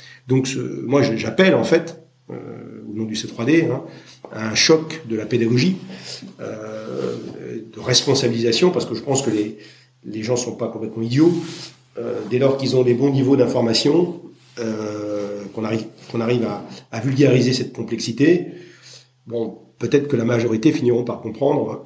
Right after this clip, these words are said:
<clears throat> et par accepter et de faire le deuil, quelque part, d'un, d'un monde qui, euh, ben, qui n'est,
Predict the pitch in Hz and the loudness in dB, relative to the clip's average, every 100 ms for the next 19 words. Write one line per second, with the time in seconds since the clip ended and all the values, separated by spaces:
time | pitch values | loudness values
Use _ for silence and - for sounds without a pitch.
0 | 147 135 143 135 107 113 113 110 147 165 | 2 4 2 0 -2 -2 -2 0 2 2
1 | 165 - - 196 151 147 147 123 123 160 | 0 -14 0 4 4 4 2 2 6 6
2 | 160 - 110 113 143 147 143 - - - | 6 -2 -6 -4 0 0 0 -6 -18 -20
3 | _ 120 117 110 120 120 127 147 147 110 | _ -6 -4 -4 -4 -2 4 6 6 2
4 | 101 - - 123 113 104 101 104 107 - | 0 -4 -2 2 2 0 -4 -14 -14 -14
5 | - - - - 87 - 104 98 110 107 | -14 -14 -14 -14 -14 -10 -10 -6 -2 -2
6 | 104 101 104 110 | -4 -10 -14 -16